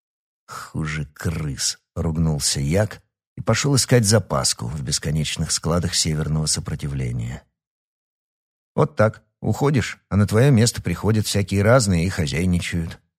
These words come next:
философски заметил Стас. "Они с тобой хозяйничают", — добавил рогатый ворон. "Стас!" — послышался голос Яка из-за дома. "Помоги!"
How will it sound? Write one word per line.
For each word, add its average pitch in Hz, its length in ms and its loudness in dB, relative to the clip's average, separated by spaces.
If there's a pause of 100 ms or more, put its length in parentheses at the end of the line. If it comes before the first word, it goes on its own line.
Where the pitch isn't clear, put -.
философски 90 680 -2
заметил 76 500 -2
Стас. - 520 -6 (1700)
"Они 110 440 4
с - 240 -2
тобой 85 400 2
хозяйничают", — 71 1120 -6 (380)
добавил 78 560 -2
рогатый 78 420 -4
ворон. 65 440 -6 (1800)
"Стас!" — 127 680 4 (420)
послышался 85 680 -2
голос 80 400 -2
Яка 76 340 -4
из-за 71 360 -4
дома. 58 400 -4 (280)
"Помоги!" 120 600 4